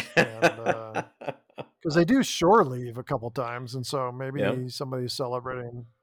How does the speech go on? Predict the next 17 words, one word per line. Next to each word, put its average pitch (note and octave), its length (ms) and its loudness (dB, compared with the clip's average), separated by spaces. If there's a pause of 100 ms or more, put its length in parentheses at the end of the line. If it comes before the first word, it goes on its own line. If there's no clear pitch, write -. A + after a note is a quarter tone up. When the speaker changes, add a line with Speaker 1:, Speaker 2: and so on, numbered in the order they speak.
(160)
Speaker 1:
Fourth B2+ 220 -6
of C3 60 -8
July. B2 520 -4
Speaker 2:
Well, C#3+ 160 6
we C#3+ 100 8
got D3+ 200 10
the, C#3 160 8
we B2+ 120 2
got C3+ 220 8
Thanksgiving, B2+ 640 8
right, A#2+ 320 6
in, G#2+ 300 2
uh, F#2+ 420 2 (160)
uh, G2+ 120 4
Charlie G#2 400 8
Speaker 1:
Yeah. B2+ 100 6
Speaker 2:
X. - 260 -6